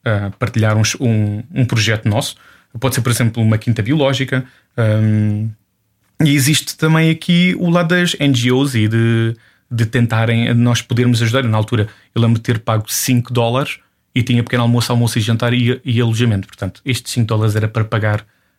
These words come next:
ah, a comida e, e era a possibilidade de eu tentar ajudar uma comunidade, que na altura não ajudei a comunidade, ah, com o inglês, porque estamos a falar, era um tempo muito reduzido, mas tentei ajudar a comunidade no sentido da limpeza da escola,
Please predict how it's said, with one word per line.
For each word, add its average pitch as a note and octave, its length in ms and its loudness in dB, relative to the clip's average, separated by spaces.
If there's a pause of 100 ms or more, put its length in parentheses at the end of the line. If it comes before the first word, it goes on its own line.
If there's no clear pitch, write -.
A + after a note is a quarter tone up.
ah, A#2+ 240 0
a - 40 -2
comida A#2 460 2 (460)
e, A#2 400 0
e C3+ 260 2
era C#3 100 0
a C3 40 -4
possibilidade C#3 580 -2
de C3+ 160 -2
eu C#3+ 220 0 (360)
tentar D3 260 0
ajudar C#3 220 0
uma C#3 100 2
comunidade, C3+ 460 0 (340)
que - 80 0
na A2+ 120 4
altura A2 540 0 (120)
não A2 320 2
ajudei A2 260 0
a G#2+ 40 0
comunidade, A2+ 520 0 (460)
ah, G#2 680 0 (160)
com A2+ 120 -2
o - 20 4
inglês, G#2+ 340 0
porque - 320 -4 (380)
estamos A2 240 0
a G#2+ 40 -2
falar, G#2 280 -4
era A#2 100 -2
um A#2 100 4
tempo A2+ 240 -2
muito A2+ 240 2
reduzido, A#2+ 440 -4 (480)
mas A#2+ 260 2
tentei A#2 300 0
ajudar A2+ 260 0
a - 20 0
comunidade A2 460 0
no A2 100 2
sentido A2 460 -4
da A2 140 0
limpeza G#2+ 500 0
da G#2 80 -6
escola, G#2 400 -6